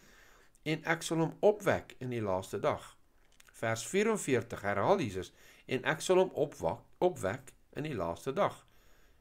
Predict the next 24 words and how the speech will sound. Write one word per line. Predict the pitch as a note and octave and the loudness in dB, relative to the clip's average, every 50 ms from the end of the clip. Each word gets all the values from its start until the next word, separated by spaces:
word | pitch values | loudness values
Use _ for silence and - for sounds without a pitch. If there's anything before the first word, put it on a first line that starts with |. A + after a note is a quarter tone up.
| - _ | -20 _
Vers | - - C#3+ - B2+ B2 - - - - - | -6 -2 0 0 0 0 -2 -8 -10 -14 -16
vierenvyftig | - - - G3+ A3+ C#4 C4+ D#3 - G2+ F2 E2 - F2+ F2+ - | -10 -4 -2 0 0 0 0 0 0 0 0 0 -4 -8 -8 -4
van | - A2 | -4 -2
Johannes | G2+ F#2+ F#2 F#2+ F#2 E2 - | -2 -2 -2 -2 -4 -6 -8
ses, | - F2+ D#2+ - - - - - - - | -8 -8 -8 -10 -12 -20 -20 -20 -14 -8
"En | - - - - | -6 -4 -2 -2
ek | C3+ C#3+ - | -2 -2 -2
sal | - C#3 B2 | -2 0 0
hom | B2 B2 B2 - - | 0 0 -2 -4 -4
opwek | - C4 D#4+ - C3 G#2+ F#2+ D#2+ - - - - - _ _ _ - - _ _ _ _ _ - | -2 -2 -2 -2 -2 -4 -4 -4 -4 -8 -14 -20 -20 _ _ _ -20 -20 _ _ _ _ _ -8
in | - A#2+ A#2+ A#2 | -6 -4 -4 -2
die | A#2+ A2+ | -2 -2
laaste | G2+ F#2 E2+ E2+ E2 - - - - | -2 -2 -4 -4 -6 -8 -10 -12 -10
dag." | E2 D#2+ C#2+ - - - - - - - - - - _ - - _ | -10 -10 -12 -12 -14 -20 -20 -20 -20 -20 -20 -20 -20 _ -20 -20 _
So | - - - D#3 C#3+ | -14 -8 -6 -4 -2
baie, | A#2 G#2 B2 D3+ G#3 A#3+ | 0 0 2 4 4 2
baie | E3+ D3+ C3+ A#2+ A2 G#2+ G#2 | 2 2 2 2 2 0 0
duidelik | - G2 F#2 G2 F#2 F#2 F#2 - - - - - - - - - - - - - - - - - - _ | -2 -2 -2 -2 -2 -2 -4 -8 -8 -14 -20 -20 -20 -20 -20 -20 -20 -20 -20 -20 -20 -20 -20 -20 -16 _
is | - - C3+ A2+ | -2 -2 0 0
hierdie | A2 A#2+ C#3 D#3+ G3+ G3 | 0 0 2 2 0 0
konsep | - - F#3 F3+ E3+ - - E3 D#3+ E3 - | 2 4 4 4 4 2 0 0 -2 -2 0
dat | C3 B2 B2 - - - - - _ _ - | -2 -2 -2 -2 -8 -20 -20 -20 _ _ -14
wanneer | - A2 A#2 B2 C3 B2 B2 B2 | -8 -4 -2 0 0 0 0 0
iemand | - D3+ D3+ C#3+ C#3 C3+ C3+ - | -2 -2 0 0 0 0 -2 -6